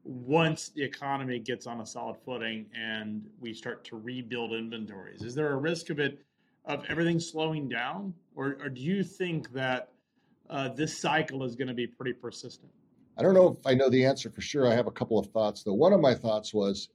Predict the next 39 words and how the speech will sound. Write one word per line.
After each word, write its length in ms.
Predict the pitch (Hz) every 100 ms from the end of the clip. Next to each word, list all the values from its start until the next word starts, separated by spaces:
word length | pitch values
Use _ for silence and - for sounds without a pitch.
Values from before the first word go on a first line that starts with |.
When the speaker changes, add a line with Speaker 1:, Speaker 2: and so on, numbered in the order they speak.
| -
Speaker 2:
I 40 |
think 220 | - 165
one 220 | 131 143 170
of 100 | 131
the 80 |
things 380 | 120 139 135 120
that 160 | 113 -
caused 480 | - 107 120 120 117
the 60 |
surge 440 | 110 - 113 120 113
in 80 |
freight 380 | 101 110 117 127 - _ _ _
was 220 | 95 101 110
the 80 |
fact 340 | 101 117 113 113
that 140 | 107
people 480 | - 117 117 110 104 _ _ _ _ _ _ _
weren't 260 | 101 117 123
going 240 | 123 120
on 160 | 117 117
vacation, 580 | 110 113 110 104 113 104
they 80 |
weren't 260 | 98 113 113
taking 300 | 117 113 113
the 60 | 107
cruise, 460 | - 107 104 98
they 100 | 104
weren't 240 | 101 117 117
going 220 | 117 113
to 40 |
the 80 | 104
movie 280 | 107 104 101
theater, 360 | 101 101 95
they 120 | 95 98
weren't 240 | 117 117
going 200 | 117 110
out 160 | 107 107
to 60 |
dinner. 440 | 98 104 95 95